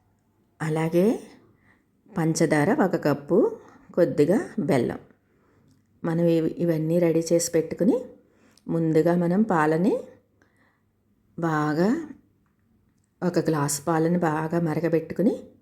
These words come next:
దానిలోకి పౌడర్ ఎలా చేర్చుకోవాలో, పూరీలు ఎలా చేర్చుకోవాలో మీకు చూపిస్తాను చూడండి. పూరీలను ఎప్పుడు రెడీ చేస్తాం కానీ ఆ పూరీలు కూడా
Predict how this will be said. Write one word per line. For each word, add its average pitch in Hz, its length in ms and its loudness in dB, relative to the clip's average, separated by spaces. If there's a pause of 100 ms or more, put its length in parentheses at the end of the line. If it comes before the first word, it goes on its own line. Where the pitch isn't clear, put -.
(440)
దానిలోకి 160 640 0
పౌడర్ 165 440 0
ఎలా 156 180 -4
చేర్చుకోవాలో, 156 760 -6
పూరీలు 160 400 -2
ఎలా 156 200 -4
చేర్చుకోవాలో 160 640 -8
మీకు 156 220 -6
చూపిస్తాను 160 640 -4
చూడండి. 165 440 0 (1080)
పూరీలను 165 500 2
ఎప్పుడు 185 300 2
రెడీ 170 260 0
చేస్తాం 180 440 -2
కానీ 175 280 0 (380)
ఆ 185 100 -2
పూరీలు 175 480 2
కూడా 247 200 2